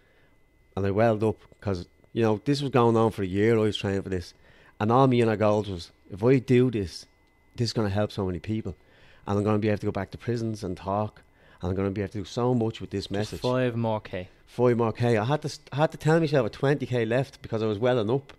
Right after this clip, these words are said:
Speaker 2: Hmm.
Speaker 1: to fill the mind so I
Speaker 2: Mm-hmm.
Speaker 1: could get the body back. But I remember when I got to the, in the Ironman, there's a red carpet. It's about a hundred meters long before the finish line. And my family were standing there. And I ran down, they handed me the Irish flag.
Speaker 2: What was that feeling like?
Speaker 1: Like,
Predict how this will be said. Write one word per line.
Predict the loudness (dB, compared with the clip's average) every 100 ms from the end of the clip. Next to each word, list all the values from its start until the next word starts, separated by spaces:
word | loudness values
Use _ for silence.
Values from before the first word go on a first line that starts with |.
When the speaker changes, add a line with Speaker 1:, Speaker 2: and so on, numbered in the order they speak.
| _ -8
Speaker 2:
Hmm. | -6 -6 -6
Speaker 1:
to | -6 -8 -8
fill | 6 8 8
the | 6
mind | 6 6 4 2
so |
I | -4
Speaker 2:
Mm-hmm. | -2 -2
Speaker 1:
could | 2
get | 0
the | 2
body | 2 2
back. | 2 0 -2 -16 _ -20 -20 _ _
But | 0
I |
remember | 2 4 6
when | 6 6
I |
got | 4 2
to | 0
the, | -2 -4 _ _
in | 0
the | 4
Ironman, | 6 6 4 4
there's | 2
a | 2
red | 0 0
carpet. | 0 0 0 -4 -8
It's | -4
about | -2
a |
hundred | -2 -4 -2
meters | -2 -2
long | -4 -4 -6 _ _ _ _ _ _
before | -8 -6
the | -6
finish | -6 -6 -6
line. | -8 -8 _ -10
And | -8
my |
family | -4 -2 -2 -2
were |
standing | -4 -6 -6
there. | -6 -8 -12 _ _ _ _ _ _ -6
And | -2
I |
ran | 0 0 0
down, | -2 -2 -4
they | -4
handed | -4 -4
me | -4
the | -4
Irish | -2 -4 -4
flag. | -6 -8 -8 -20 _
Speaker 2:
What | -8
was | -6
that | -8
feeling | -8 -8 -6 -6
like? | -10 -12 -20 _ _
Speaker 1:
Like, | -8 -8 -8